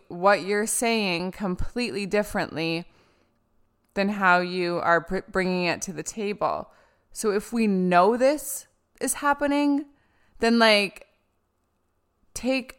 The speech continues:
a little extra effort and action to try and, you know,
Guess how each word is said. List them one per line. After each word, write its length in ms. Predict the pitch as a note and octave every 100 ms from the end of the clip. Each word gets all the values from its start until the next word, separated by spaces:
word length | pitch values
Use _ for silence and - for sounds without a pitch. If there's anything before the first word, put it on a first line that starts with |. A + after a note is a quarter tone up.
| -
a 80 | A3
little 300 | G#3 F#3+ -
extra 400 | F#3 - - -
effort 420 | F3 - F#3 F#3 -
and 160 | F#3+ -
action 680 | B2+ F3+ - F3+ F3+ F#3 - _ _ _ _ -
to 100 | G#3+
try 340 | - G#3 F#3
and, 320 | F#3 F3+ E3
you 140 | G3+ G#3
know, 300 | E3+ F3